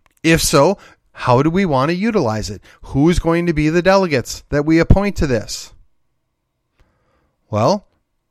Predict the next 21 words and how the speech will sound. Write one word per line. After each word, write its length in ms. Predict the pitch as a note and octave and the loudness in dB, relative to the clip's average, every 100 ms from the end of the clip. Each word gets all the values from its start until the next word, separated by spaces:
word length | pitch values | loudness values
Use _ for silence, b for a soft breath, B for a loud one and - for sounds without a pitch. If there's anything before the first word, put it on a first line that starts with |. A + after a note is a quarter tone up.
| - | -16
again, 480 | - F3 D#3 E2 - _ - | 0 2 2 0 -14 _ -10
my 240 | G2+ C3+ | -4 -2
simplest 460 | D3 F#3 F3 F#3 - | -2 -2 -2 -2 -2
solution 400 | F#3 F#3+ - G3 | -2 -2 -2 -6
is 140 | E3 | -6
you 80 | C#3+ | -4
start 280 | - E3 D#3+ | 0 0 0
with 160 | D#3+ | -2
people 280 | E3+ D#3+ E3+ | -2 -2 -2
that 120 | D#3 | -2
were 140 | C3 C3 | 0 0
at 160 | C3 | 0
the 180 | A#2+ A2 b b b b b | -4 -10 b b b b b
Senate 380 | - - D#3+ D#3 | -6 0 0 0
District 320 | C#3+ - C#3 | -4 -6 -8
Convention. 480 | C#3 A#2 G2 - F2+ B | -4 -4 -6 -10 -18 B
You 120 | B C#3+ | B 0
have 100 | A2 | 0
a 80 | |
built-in 440 | F#2 E3 F3+ F#3 F3+ | 0 4 4 2 -4
constituency. 880 | - D3 - C3 - G#2 F#2 G#2 | -6 -6 -6 -6 -6 -10 -10 -12